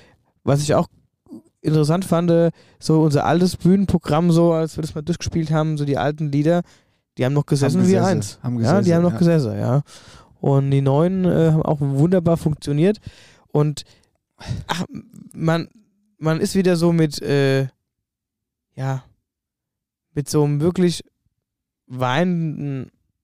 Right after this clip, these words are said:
Speaker 1: Auge heimgefahren.
Speaker 2: Heimgefahren, ja, direkt wieder in ein Loch gefallen.
Speaker 1: Haben dann nochmal alle zusammen, äh, Abschlussbier getrunken.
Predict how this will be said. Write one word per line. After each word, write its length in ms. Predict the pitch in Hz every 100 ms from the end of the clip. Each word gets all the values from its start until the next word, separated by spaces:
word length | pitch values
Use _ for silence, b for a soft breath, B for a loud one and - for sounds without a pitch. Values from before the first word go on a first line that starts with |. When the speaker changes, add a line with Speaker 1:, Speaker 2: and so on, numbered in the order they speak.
| _ _ _ _
Speaker 1:
Auge 640 | 123 156 160 165 160 160 160 _ _ _ _ _ _ -
heimgefahren. 560 | 151 135 123 123 120
Speaker 2:
Heimgefahren, 480 | 139 135 117 117 110
ja, 140 | 113 120
direkt 340 | 117 127 -
wieder 140 | 127
in 60 | 120
ein 20 |
Loch 140 | 120 -
gefallen. 380 | 101 - 98
Speaker 1:
Haben 200 | 131 147
dann 120 | 170 170
nochmal 300 | 170 165 117
alle 240 | 151 165
zusammen, 360 | 147 143 147 147
äh, 380 | 143 127 101 120
Abschlussbier 580 | 117 - 175 - 180 175
getrunken. 680 | 165 156 170 170 175 175